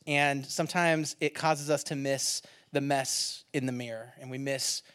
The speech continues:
the mess that was looking right back at us. I've made a lot of messes. You've made a lot of messes. Let's agree that messes keep us together. Now,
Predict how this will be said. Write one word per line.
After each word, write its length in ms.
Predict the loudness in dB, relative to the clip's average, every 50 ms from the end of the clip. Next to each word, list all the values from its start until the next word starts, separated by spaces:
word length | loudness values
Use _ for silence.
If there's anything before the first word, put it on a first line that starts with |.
| _ _ -8
the 60 | -4
mess 280 | -2 -2 -2 -2 0
that 120 | -2 -4 -4
was 160 | -4 -8 -4
looking 340 | -4 -4 -4 -6 -8 -8 -10 -6
right 300 | 0 2 4 4 2 2 2
back 220 | 2 2 2 2
at 160 | 0 0 0
us. 460 | 0 0 -2 -2 -4 -4 -6 -6 -6 -6 6 10
I've 200 | 10 10 12 10
made 140 | 8 8
a 40 | 10
lot 160 | 10 10 8
of 60 | 8 8
messes. 340 | 6 4 4 2 -2 -4 -6
You've 300 | -6 -2 2 2 2 4
made 180 | 4 4 6 6
a 40 | 6
lot 180 | 6 6 6
of 60 | 6
messes. 400 | 4 2 2 2 2 0 -2 -2 -4 -4
Let's 340 | 2 6 6 6 6 4
agree 280 | -4 -4 -2 0 0 0
that 140 | 0 -2 -2
messes 440 | 0 -2 -2 -2 -4 -6 -6 -8 -10 -10
keep 320 | -10 -8 -8 -8 -8 -6 -2
us 320 | 0 0 0 0 -2 -6 -10 -10 -16 -20 -18 -8
together. 400 | 4 8 10 10 10 8 -2 -4 _ _ -20 -20 -20 -20 _ _ _ _ -18 _ 6
Now, 260 | 8 8 8 8 4